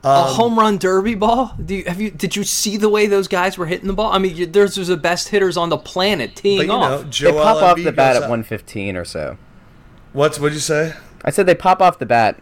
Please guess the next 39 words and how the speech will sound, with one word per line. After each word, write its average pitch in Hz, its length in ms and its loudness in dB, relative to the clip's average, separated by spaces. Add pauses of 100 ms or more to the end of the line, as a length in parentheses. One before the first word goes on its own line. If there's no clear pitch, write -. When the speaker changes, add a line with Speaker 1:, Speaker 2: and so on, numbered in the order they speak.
(220)
Speaker 3:
the 117 140 0
exit 127 260 0
velocity 101 600 0
of, 87 160 -8 (160)
of 90 160 -4
a - 20 -6
lot 95 200 0
of 90 60 -4
the 92 60 -4
home 95 220 -4
runs 85 200 -6
were, 95 100 -6
like, 85 160 -6
around 87 160 -4
a - 20 -10
hundred 92 180 -4
fifteen 87 340 -8
miles 90 200 -2
Speaker 2:
Okay, 147 100 0
Speaker 3:
per 139 80 2
Speaker 2:
well, 143 100 0
Speaker 3:
hour. 147 60 0
Speaker 2:
then 143 80 -4
five 170 440 -2
hundred 151 380 -6
feet 151 320 -8
later, 135 380 -2
I 120 80 -2
don't 123 240 -4
think 120 180 -8
it's 117 140 -8
Speaker 3:
Yeah, 117 380 0
it's 92 140 -6
not, 113 60 0
Speaker 2:
a 98 60 2
hundred 87 80 -2
fifteen 139 300 -8
Speaker 3:
no. 71 80 -4
Speaker 2:
anymore. 110 260 -8